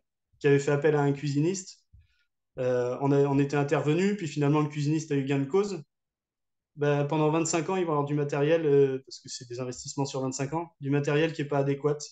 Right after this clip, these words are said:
qui va pas fonctionner, qui est plutôt bas de gamme, et, euh, et qui va pas permettre aux cuisiniers de répondre à, à l'ensemble des techniques qu'on leur amène. Et, euh,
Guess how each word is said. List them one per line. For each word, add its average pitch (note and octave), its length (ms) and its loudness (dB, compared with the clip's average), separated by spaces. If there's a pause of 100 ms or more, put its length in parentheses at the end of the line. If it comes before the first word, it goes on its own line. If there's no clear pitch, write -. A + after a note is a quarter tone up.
(500)
qui D3 120 -6
va C#3+ 100 2
pas D#3 140 2
fonctionner, D#3+ 540 0
qui E3+ 80 -6
est C#3+ 40 -4
plutôt C#3+ 220 -4
bas D3 140 2
de C#3 80 -2
gamme, F#3 340 0 (800)
et, D3 200 2
euh, C3 520 4
et D3 80 -8
qui D3+ 100 -6
va D#3 80 2
pas D#3 140 -2
permettre F3+ 360 0
aux E3+ 60 0
cuisiniers E3+ 480 0
de D#3 220 0
répondre D3 480 0
à, C3+ 320 0
à C3+ 220 -6
l'ensemble D3+ 300 0
des D3 120 -2
techniques E3 300 -6
qu'on D3+ 120 -6
leur C#3 220 -2
amène. C#3 320 0 (1200)
Et, D3 180 4
euh, C3 580 2